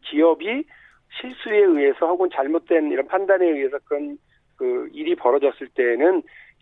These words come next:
기회를 열어주기 위해서 이런 준법감시위원회라고 하는 제도를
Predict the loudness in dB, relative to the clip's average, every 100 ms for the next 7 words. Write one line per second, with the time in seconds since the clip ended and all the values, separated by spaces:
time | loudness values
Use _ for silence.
0 | -2 2 2 2 2 2 -2 -6 -12 -8
1 | -6 -6 -8 -10 -8 -6 -2 -4 -4 -8
2 | -6 -2 0 0 0 -2 -4 -8 -10 -8
3 | -8